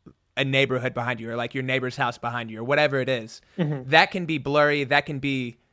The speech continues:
Speaker 1: a nice bokeh. Bokeh?
Speaker 2: Yep. Yeah. I, yeah, I always wonder, I, I say bokeh, but
Speaker 1: Yeah.
Speaker 2: I, <laughs> I think a lot of people do say bokeh.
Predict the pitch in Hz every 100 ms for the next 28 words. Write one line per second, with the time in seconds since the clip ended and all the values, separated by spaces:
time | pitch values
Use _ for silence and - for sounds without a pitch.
0 | _ _ _ _ - 131 135 131 - -
1 | _ 117 139 151 - 131 107 117 _ -
2 | 135 156 170 180 - _ - 170 165 127
3 | 214 240 240 - 254 311 320 330 233 269
4 | 254 226 208 208 208 262 - 294 160 180
5 | 185 170 127 - _ 180 170 180 - -
6 | 196 233 214 202 190 190 175 160 170 165
7 | 151 160 151 165 151